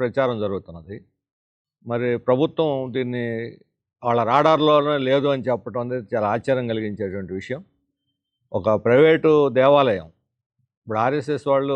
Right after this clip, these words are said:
చెబుతుంటారు, అన్ని ప్రైవేట్ వాళ్ళకి ఇచ్చేయాలి, గవర్నమెంట్ అదుపు ఉండకూడదని. ఈ ప్రైవేట్ వాళ్ళ హ్యాండ్ ఓవర్‌లో ఉన్న దీంట్లో ఇలాంటి ఘోరాలు జరిగేదానికి అవకాశం ఉండదు. ఎవరికీ బాధ్యత ఉండదు, ఎవరు సమాధానం చెప్పరు. ఈ రకమైనటువంటి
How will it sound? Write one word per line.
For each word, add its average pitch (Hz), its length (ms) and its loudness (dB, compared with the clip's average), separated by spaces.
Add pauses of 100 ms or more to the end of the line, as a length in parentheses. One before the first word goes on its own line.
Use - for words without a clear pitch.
(140)
చెబుతుంటారు, 123 540 -4
అన్ని 139 260 -4 (100)
ప్రైవేట్ 131 320 2
వాళ్ళకి 123 200 -2
ఇచ్చేయాలి, 127 300 -2
గవర్నమెంట్ 127 360 0
అదుపు 120 220 -4
ఉండకూడదని. 90 480 -8 (920)
ఈ 113 80 -2 (140)
ప్రైవేట్ 143 400 4
వాళ్ళ 143 140 6 (140)
హ్యాండ్ 135 220 0
ఓవర్‌లో 135 260 2
ఉన్న 131 220 -4
దీంట్లో 131 340 0 (400)
ఇలాంటి 123 320 -2
ఘోరాలు 135 340 2
జరిగేదానికి 123 540 -4
అవకాశం 117 380 -2
ఉండదు. 101 220 -6
ఎవరికీ 123 220 0 (120)
బాధ్యత 131 340 -2
ఉండదు, 131 240 -8 (640)
ఎవరు 127 180 2 (100)
సమాధానం 127 420 0 (100)
చెప్పరు. 127 300 -6 (720)
ఈ 120 160 0
రకమైనటువంటి 139 880 0